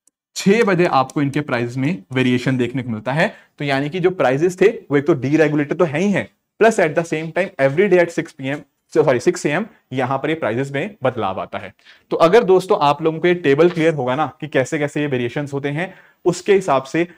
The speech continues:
आपको कोई भी पूछे कि कैसे तेल के दाम ऊपर या नीचे हो रहे हैं, आप बहुत आराम से एक्सप्लेन कर पाओगे। And अगली बार जब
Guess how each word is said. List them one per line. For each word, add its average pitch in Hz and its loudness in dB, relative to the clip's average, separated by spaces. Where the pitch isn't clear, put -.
आपको 127 2
कोई 165 2
भी 175 -2
पूछे 147 -4
कि 147 -4
कैसे 143 -2
तेल 135 -2
के 139 -4
दाम 123 -2
ऊपर 135 -2
या 135 -2
नीचे 117 -4
हो 120 0
रहे 123 -4
हैं, 170 -4
आप 143 2
बहुत 147 0
आराम 117 0
से 180 -4
एक्सप्लेन 123 -4
कर 107 -8
पाओगे। 107 -8
And 143 2
अगली 147 -2
बार 185 4
जब 175 2